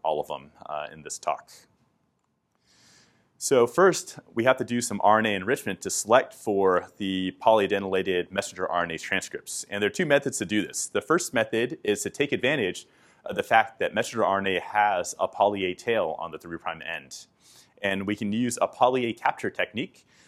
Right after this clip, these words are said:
that uses beads that have oligo D T on the surface. And these beads are able to capture the messenger R N A through this interaction with the poly A tails. These can be washed, and so that the ribosomal R N As, um,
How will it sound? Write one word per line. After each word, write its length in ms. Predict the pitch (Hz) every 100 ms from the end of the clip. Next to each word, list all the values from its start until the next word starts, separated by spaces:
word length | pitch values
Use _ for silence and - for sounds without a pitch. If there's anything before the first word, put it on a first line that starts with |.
| _
that 160 | - -
uses 380 | 107 117 117 90
beads 520 | - 107 143 - -
that 200 | - -
have 340 | - 104 95 -
oligo 420 | 95 110 110 98
D 140 | 101 98
T 360 | - 113 190 - -
on 220 | 90 90
the 80 | 82
surface. 560 | - 107 240 240 - - _ _ _ _ _
And 260 | 104 107 104
these 160 | 135 -
beads 500 | - 180 139 - - _ _ -
are 160 | 95
able 240 | 101 120 113
to 80 | 104
capture 640 | - 165 - 117 104 110 -
the 100 | -
messenger 440 | 101 131 - 104 78
R 180 | 90 90
N 80 |
A 180 | 90 95
through 300 | 104 104 101
this 160 | 98 -
interaction 680 | 92 92 104 - 104 85 - -
with 200 | 92 92
the 60 | -
poly 340 | 92 90 85
A 20 |
tails. 460 | 80 107 147 220 - - _ _ _ _ _ -
These 160 | 117
can 100 | -
be 140 | 113 101
washed, 640 | 92 - - - - - -
and 160 | 104 101
so 280 | - 107 101
that 400 | 95 92 - - - -
the 160 | 92
ribosomal 540 | 92 110 107 135 170 104
R 160 | 95
N 80 | 90
As, 340 | 87 90 - -
um, 360 | 85 85 87